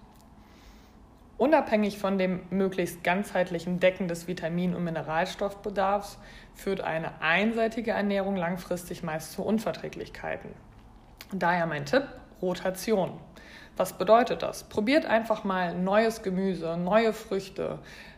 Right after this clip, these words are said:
wechselt eure Proteinquellen ab. Insbesondere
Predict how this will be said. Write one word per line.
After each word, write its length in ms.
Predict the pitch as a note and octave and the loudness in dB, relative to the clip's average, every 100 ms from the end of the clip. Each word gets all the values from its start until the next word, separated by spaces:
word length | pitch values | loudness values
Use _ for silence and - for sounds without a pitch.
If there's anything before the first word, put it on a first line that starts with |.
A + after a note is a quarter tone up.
| - | -4
wechselt 380 | G3+ - A3+ | -2 0 0
eure 220 | A3 G3+ G#3 | 2 2 0
Proteinquellen 960 | - A3 A3 G#3+ B3+ B3 F#3+ E3+ E3 | -2 -2 2 4 4 2 -2 -2 -2
ab. 320 | - - - - - - | -4 -6 -6 -18 -20 -8
Insbesondere 720 | - A3+ - G#3 G3+ G3 G3 | -2 -2 0 2 4 4 2